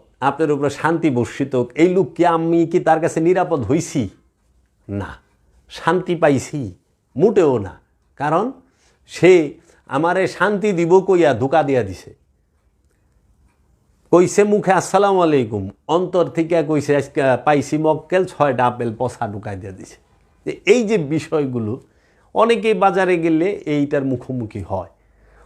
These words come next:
চাউলের ক্ষেত্রে বলেন, ডাউলের ক্ষেত্রে বলেন, মাছের ক্ষেত্রে বলেন, সবজির ক্ষেত্রে বলেন, ওজনে কম দিবে এবং পচা জিনিসটা ধরায় দেওয়ার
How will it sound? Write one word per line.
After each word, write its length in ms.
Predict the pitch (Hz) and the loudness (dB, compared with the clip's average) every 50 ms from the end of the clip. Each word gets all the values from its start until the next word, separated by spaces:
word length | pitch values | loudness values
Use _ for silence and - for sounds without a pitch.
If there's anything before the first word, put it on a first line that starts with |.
| _ - | _ 0
চাউলের 460 | - 151 151 156 156 156 151 135 123 | 2 4 4 4 4 4 2 2 0
ক্ষেত্রে 340 | - 147 139 143 143 147 143 | -2 -6 -6 -4 -2 -2 0
বলেন, 420 | 139 139 139 139 135 135 135 131 | 0 0 0 0 0 0 0 2
ডাউলের 420 | 131 131 135 135 135 135 131 117 | 2 2 2 2 2 0 0 -2
ক্ষেত্রে 340 | 110 - 127 127 - 131 135 | -2 -4 -6 -6 -4 -4 -4
বলেন, 380 | 127 123 127 127 127 127 123 123 | -2 -2 -2 0 0 0 0 0
মাছের 420 | 120 120 123 113 - - 135 127 | 0 0 0 -2 -2 -6 -8 -8
ক্ষেত্রে 320 | - - 127 - - 131 127 | -8 -10 -10 -6 -4 -4 -2
বলেন, 340 | 120 120 123 123 123 120 | 0 0 0 0 0 -2
সবজির 420 | 110 - 165 151 139 139 170 208 170 | -4 -4 -6 -8 -6 -6 -8 -8 -8
ক্ষেত্রে 320 | - - 143 - - 131 | -6 -10 -10 -8 -6 -6
বলেন, 360 | 123 117 113 107 107 101 92 90 _ _ _ _ _ _ _ _ _ - | -4 -4 -2 -2 -2 -4 -6 -8 _ _ _ _ _ _ _ _ _ -4
ওজনে 680 | 110 131 156 156 160 170 175 175 170 175 208 254 320 320 - - _ _ _ _ _ _ _ _ _ _ _ - | 0 2 2 2 4 2 2 2 2 2 2 2 0 -2 -8 -14 _ _ _ _ _ _ _ _ _ _ _ -2
কম 320 | 156 151 156 156 151 143 | 0 0 2 2 0 0
দিবে 320 | 135 151 151 143 156 190 220 | 0 0 0 0 0 0 0
এবং 460 | 208 160 143 143 139 147 147 139 120 - | 0 0 -4 -4 -2 -2 -2 -2 -4 -4
পচা 280 | 160 151 - 160 143 | -6 -4 -2 -2 -2
জিনিসটা 460 | 131 131 131 139 139 131 - - 160 | 0 0 -2 -2 -2 -4 -4 -4 -4
ধরায় 320 | 127 117 117 117 135 127 123 | -2 -2 -2 -2 0 0 0
দেওয়ার 320 | 120 117 117 117 107 101 | 0 2 2 2 2 0